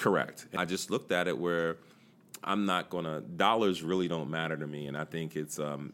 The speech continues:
and w-, what I mean by that, dollars do matter. It helps you do certain things, helps other people do certain things, but um, that's not the core of me. But Coach Pitino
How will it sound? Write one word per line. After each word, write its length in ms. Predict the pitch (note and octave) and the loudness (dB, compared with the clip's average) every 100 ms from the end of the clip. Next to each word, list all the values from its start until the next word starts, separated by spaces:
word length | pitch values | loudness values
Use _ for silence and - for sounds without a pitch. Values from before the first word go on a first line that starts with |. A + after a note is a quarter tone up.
| - | -8
and 120 | F2+ | -6
w-, 160 | F2 | -2
what 140 | G2 F#2+ | -2 0
I 80 | F2+ | 0
mean 240 | G#2 G2+ | 0 2
by 140 | E2+ | 0
that, 220 | E2 E2 C#2 | -2 -2 0
dollars 360 | G2 G2 F2 | 2 2 0
do 220 | - G2+ | 0 0
matter. 500 | F#2 D#2+ D2 D2 D2 - - - | 2 2 0 -2 -4 -8 -14 -8
It 100 | E2+ | -4
helps 260 | F2+ - | -4 -4
you 240 | E2 D#2+ C#2 C2 C2 | -4 -4 -6 -12 -6
do 160 | F2+ | -4
certain 320 | F2+ E2+ D#2 | -2 -4 -4
things, 280 | E2 E2 E2 | -6 -6 -6
helps 220 | - D#2+ | -6 -4
other 160 | E2 D#2 | -4 -6
people 280 | D2 E2 D#2+ | -6 -8 -6
do 180 | D2+ D#2+ | -6 -6
certain 300 | - D2+ D#2 | -6 -6 -6
things, 380 | D#2 D#2 D#2 - | -8 -6 -8 -8
but 240 | D2+ D2 - - - - - - | -6 -8 -10 -20 -20 -20 -20 -8
um, 400 | D#2+ D#2 D2+ - - - | -6 -4 -6 -10 -14 -4
that's 240 | F#2+ - | -4 -2
not 180 | F2+ - | -4 -4
the 100 | - | -8
core 720 | - - F#2+ D2+ C#2+ C2+ B1+ - _ _ _ - | -10 -4 -2 -2 -4 -6 -10 -18 _ _ _ -6
of 200 | G2 F#2 | -2 -2
me. 320 | D#2 C#2 B1+ - - - - | -4 -8 -10 -14 -20 -20 -8
But 140 | E2+ | -6
Coach 260 | - G#2+ - | 0 0 0
Pitino 760 | F2 C3 A#2+ F#2 E2+ E2 D#2 | -4 -2 0 2 0 0 -4